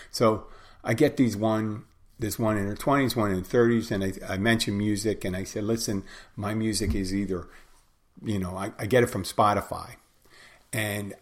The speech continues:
I said, "If you know any music that you think that would be appropriate for the spin class, please mention it to me, especially something new or something you like and you don't hear that often."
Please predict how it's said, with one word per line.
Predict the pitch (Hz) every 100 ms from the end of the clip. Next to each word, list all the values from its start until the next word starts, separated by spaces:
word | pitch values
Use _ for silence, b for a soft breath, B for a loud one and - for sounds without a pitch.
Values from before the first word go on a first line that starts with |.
| -
I | 107
said, | - 104
"If | 104
you | 139 131
know | 120 120
any | 113 104
music | 131 165 139 -
that | 110 110
you | 107
think | - 107
that | 113 98
would | 98
be | 101
appropriate | 92 - 175 165 156
for | - 113
the |
spin | 107 127 123
class, | 123 110
please | - 127 104
mention | 110 104 - 95
it |
to | -
me, | 101 98
especially | - 123 110 110
something | 95 104 87 101 95
new | 98 87 - - - - - - - - - - b b b b
or | 127
something | - 101 107
you |
like | 107 104 -
and | 104
you |
don't | 104 101
hear | 104 110
that | 95 80
often." | - - - - -